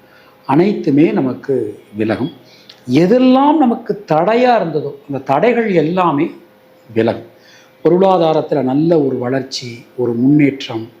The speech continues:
ஒரு சீரான ஒரு முன்னேற்றம், அது எல்லாமே கண்டிப்பான முறையில நமக்கு இந்த நேரத்துல அமையும். மனசுக்குள்ள இருக்கக்கூடிய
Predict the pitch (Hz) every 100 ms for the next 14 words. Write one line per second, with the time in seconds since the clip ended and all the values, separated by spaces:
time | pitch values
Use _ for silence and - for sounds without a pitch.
0 | _ - - - - 175 - 226 262 262
1 | 269 269 220 160 147 147 147 - - -
2 | - - 135 131 143 190 170 127 165 -
3 | - _ _ _ - 143 196 226 190 180
4 | 147 127 123 196 143 120 - 123 151 135
5 | 143 185 170 - 123 143 120 104 - -
6 | _ - 110 107 131 - - _ _ _
7 | _ _ _ _ _ _ - 127 151 190
8 | - 175 165 190 151 147 135 135 127 107